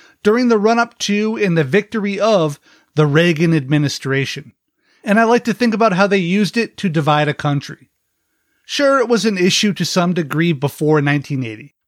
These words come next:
but it didn't drive votes anything like it does now, or even really serve as a marker of which party you voted for. Before this time, even the evangelical Christians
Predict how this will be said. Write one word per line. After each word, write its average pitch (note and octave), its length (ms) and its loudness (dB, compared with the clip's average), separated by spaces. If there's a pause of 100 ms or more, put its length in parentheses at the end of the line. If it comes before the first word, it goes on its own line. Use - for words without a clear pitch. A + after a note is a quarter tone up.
but E3+ 220 0
it A#3+ 160 -2
didn't A#3+ 340 -2
drive A3 280 0
votes F3 360 0 (100)
anything A#3 380 0
like F#3+ 220 0
it D3+ 120 -2
does D3 280 0
now, C3 400 0 (320)
or A#3 180 2
even B3+ 340 0
really A3+ 220 0
serve G3 400 0
as G3 140 0
a F#3+ 80 4
marker D#3+ 640 2
of D#3 200 -4
which E3 300 -2
party E3 300 0
you E3 160 0
voted D#3+ 400 2
for. - 340 -18 (640)
Before G#3 300 2
this - 180 -2
time, E3 460 0
even G#3+ 500 -2
the A3+ 320 -4
evangelical A3+ 800 0
Christians C3 640 -4